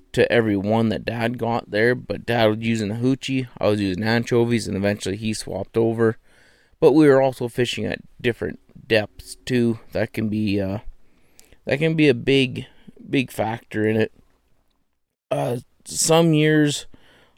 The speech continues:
are, are different. Like this year, it was sixty feet. That seemed to be kind of the magic number, sixty feet with an anchovy on it. Uh, I think Dad was around that forty foot mark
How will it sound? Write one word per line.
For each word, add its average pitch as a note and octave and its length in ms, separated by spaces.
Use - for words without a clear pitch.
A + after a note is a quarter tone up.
are, A2+ 480
are B2 140
different. A2+ 400
Like F#2+ 160
this - 320
year, B2 140
it F#2 100
was G2+ 260
sixty - 380
feet. - 340
That A2+ 120
seemed A#2+ 240
to A2+ 40
be A2+ 120
kind A#2 220
of A2+ 80
the G#2 40
magic A#2 460
number, C#3 460
sixty - 340
feet C3 300
with A#2 160
an A2 140
anchovy C3+ 580
on C3+ 220
it. - 160
Uh, G#2 320
I - 20
think A#2 260
Dad G#2+ 280
was A2 160
around G#2+ 320
that G2 180
forty C3+ 420
foot - 320
mark B2+ 460